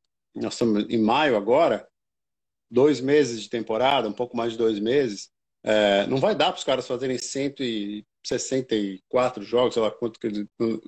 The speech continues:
cento e setenta e dois, agora eu não lembro de cabeça. Não vai dar pra fazer tudo isso.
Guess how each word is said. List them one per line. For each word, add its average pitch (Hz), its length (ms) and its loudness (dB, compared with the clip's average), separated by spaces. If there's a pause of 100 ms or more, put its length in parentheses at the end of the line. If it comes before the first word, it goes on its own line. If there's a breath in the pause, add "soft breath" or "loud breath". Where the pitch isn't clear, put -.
(300)
cento 110 220 0
e - 40 -8
setenta 107 380 0
e 98 40 2
dois, 110 220 2
agora 113 160 4
eu 127 40 2
não 117 80 4
lembro 107 260 2
de - 80 -8
cabeça. 92 380 0 (640 soft breath)
Não 147 120 4
vai 196 140 2
dar 160 180 0
pra 151 140 -4
fazer 113 280 -2
tudo 95 300 -10
isso. - 300 -18